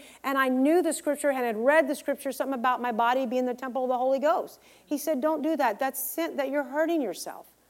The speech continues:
You know, first he was very kind, kind, kind, kind for the longest time. And then, then he showed me that verse. He said,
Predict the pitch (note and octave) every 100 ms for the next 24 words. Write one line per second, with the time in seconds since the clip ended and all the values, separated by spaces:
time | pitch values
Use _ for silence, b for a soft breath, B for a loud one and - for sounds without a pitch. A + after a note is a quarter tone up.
0 | b b b b b B3 B3 D#4 E4+ D#4+
1 | B3+ G#3+ C4+ C4+ B3+ C4+ C#4 C4 B3+ B3+
2 | B3+ A#3+ C#4 D#4 A#3+ A3+ B3 C4+ B3+ C4+
3 | D4+ C#4+ C4+ C4 G#3+ B3 E4 C#4+ B B
4 | - A3 F4 F4+ C#4+ A#3 D4 C#4+ D4 C4
5 | A3 D4+ A#3 - b b b G#3+ - F3+